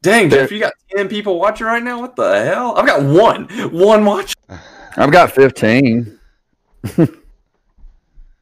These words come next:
Speaker 3: Yeah, man, I love, I
Speaker 2: Yeah,
Speaker 3: love
Speaker 2: you
Speaker 3: my subscribers, man. I, I hear you guys say it all the time, man. I, I love my subscribers. I really do. You know, I posted a video about, uh, how to install realistic weapon sounds,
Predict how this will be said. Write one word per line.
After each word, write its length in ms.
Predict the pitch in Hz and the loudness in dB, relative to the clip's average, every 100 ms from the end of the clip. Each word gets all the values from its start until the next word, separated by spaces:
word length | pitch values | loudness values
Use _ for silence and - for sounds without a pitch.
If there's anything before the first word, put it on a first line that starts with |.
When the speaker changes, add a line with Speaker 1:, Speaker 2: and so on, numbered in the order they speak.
| _ _ _ _ _ _ _ _ - | _ _ _ _ _ _ _ _ -10
Speaker 3:
Yeah, 200 | 151 165 | -8 -6
man, 180 | 156 | -6
I 80 | 170 | -8
love, 340 | 175 123 117 117 | -6 -6 -8 -12
I 160 | 120 123 | -6 2
Speaker 2:
Yeah, 160 | 151 | 2
Speaker 3:
love 80 | 147 | 2
Speaker 2:
you 80 | 147 | -2
Speaker 3:
my 120 | 98 | -6
subscribers, 680 | - 90 _ 98 90 90 80 | -8 -20 _ -14 -12 -14 -18
man. 280 | 92 92 95 | -18 -14 -12
I, 160 | 123 127 | -12 -10
I 160 | 120 113 | -10 -10
hear 180 | 139 131 | -12 -16
you 120 | 123 | -14
guys 240 | 127 123 | -12 -12
say 160 | - 123 | -12 -12
it 40 | |
all 140 | 120 117 | -10 -12
the 80 | 113 | -14
time, 340 | 120 117 113 | -12 -12 -12
man. 320 | 117 117 117 | -14 -16 -16
I, 420 | 117 98 85 107 107 | -18 -18 -14 -12 -14
I 20 | |
love 600 | 104 107 113 107 95 92 | -14 -14 -12 -14 -18 _
my 380 | 87 90 92 90 | -20 -18 -18 -18
subscribers. 1080 | 85 _ _ - 98 98 90 92 90 _ _ _ _ _ _ _ _ _ _ - | -20 _ _ -18 -14 -14 -16 -20 -20 _ _ _ _ _ _ _ _ _ _ -20
I 80 | |
really 320 | 90 90 90 87 | -20 -20 -20 -20
do. 180 | 92 95 | -20 -18
You 80 | 135 | -14
know, 140 | 143 | -10
I 100 | 135 | -10
posted 480 | 160 160 165 - 139 | -10 -12 -14 -16 -20
a 60 | 120 | -14
video 380 | 139 135 123 | -14 -12 -12
about, 360 | 110 107 107 - - | -10 -10 -12 -14 -18
uh, 300 | 101 95 98 | -16 -14 -12
how 160 | 117 | -12
to 100 | 117 | -12
install 460 | 113 101 - 110 101 | -16 -20 -16 -14 -14
realistic 560 | 104 104 104 - 92 - | -16 -18 -18 -20 -20 -16
weapon 300 | 160 - 160 | -16 -16 -20
sounds, 580 | 98 82 71 69 _ | -20 -20 -20 _ _